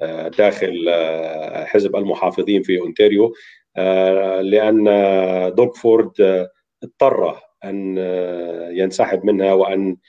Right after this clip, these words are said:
يخرجها خارج، آه، الحزب وتصبح غير، آه، مرشحة،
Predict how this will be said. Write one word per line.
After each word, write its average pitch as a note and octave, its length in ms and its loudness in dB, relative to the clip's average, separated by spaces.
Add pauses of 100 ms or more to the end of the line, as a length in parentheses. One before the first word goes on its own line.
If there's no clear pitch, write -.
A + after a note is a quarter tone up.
(260)
يخرجها G2 760 2
خارج، F2+ 580 0
آه، E2+ 460 -4
الحزب G2 360 -4 (1200)
وتصبح G#2 520 0 (260)
غير، A2 400 4 (100)
آه، F#2 220 -6
مرشحة، F#2+ 760 -4